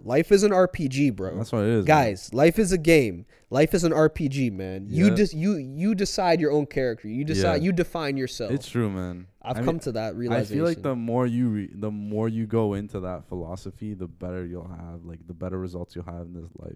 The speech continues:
Speaker 1: Like, life is a
Speaker 2: 'Cause you,
Speaker 1: game. Don't
Speaker 2: 'cause
Speaker 1: take
Speaker 2: you'll,
Speaker 1: things too
Speaker 2: yeah, 'cause
Speaker 1: seriously.
Speaker 2: you'll take things less serious, and it's
Speaker 1: Yeah.
Speaker 2: not life for most dis-, most things you do in life are not life or death.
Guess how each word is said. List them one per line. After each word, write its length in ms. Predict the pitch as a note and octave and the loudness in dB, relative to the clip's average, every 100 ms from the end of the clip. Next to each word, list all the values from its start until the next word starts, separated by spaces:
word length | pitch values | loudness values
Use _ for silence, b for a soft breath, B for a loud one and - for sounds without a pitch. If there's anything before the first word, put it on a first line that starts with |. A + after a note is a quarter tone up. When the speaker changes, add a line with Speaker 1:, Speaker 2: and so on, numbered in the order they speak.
| _ | _
Speaker 1:
Like, 180 | B2+ A#2 | -10 -8
life 260 | A2+ D3 - | -6 -6 0
is 60 | |
a 40 | A#2+ | 0
Speaker 2:
'Cause 80 | A2 | 0
you, 40 | |
Speaker 1:
game. 220 | C3+ B2 G#2 | -2 -4 -6
Don't 140 | C3 | 2
Speaker 2:
'cause 100 | D3 | 4
Speaker 1:
take 120 | D3 | 6
Speaker 2:
you'll, 100 | E3+ | 6
Speaker 1:
things 160 | D#3+ B2+ | 4 6
too 80 | D3 | 4
Speaker 2:
yeah, 60 | |
'cause 80 | C#3 | 4
Speaker 1:
seriously. 420 | C#3 C#3+ D#3 D#3 | 2 4 6 8
Speaker 2:
you'll 140 | E3 E3+ | 8 8
take 300 | - E3 - | 4 0 0
things 260 | F3+ D#3+ | -4 -2
less 180 | C#3 C3+ | 0 -2
serious, 520 | - G#2+ A2 B2+ C#3+ | -2 -2 2 0 0
and 120 | A2 A2 | -4 -4
it's 100 | A2 | -2
Speaker 1:
Yeah. 60 | C#3 | -2
Speaker 2:
not 140 | G2+ | -2
life 240 | G#2+ A#2+ | -2 -2
for 120 | - G#2 - G2 | -4 -10 -10 -12
most 420 | A2 G#2+ C#3 - | -4 -2 -2 -4
dis-, 260 | C#3 - - | -12 -12 -12
most 400 | G#2 A#2 C3+ - | -6 -4 -6 -8
things 240 | C3 C3 | -10 -8
you 100 | A#2 | -6
do 160 | G2+ G#2 | -4 -4
in 100 | F#2+ | -4
life 220 | F2+ B2 _ b b b G#2 | -6 -6 _ b b b -6
are 160 | G2 | -4
not 260 | G2 A2+ - | -2 -4 -4
life 400 | F#2 A2 A#2 - _ | -4 -4 -4 -12 _
or 160 | G#2+ G2+ | -6 -6
death. 340 | G2 F2+ - | -6 -12 -14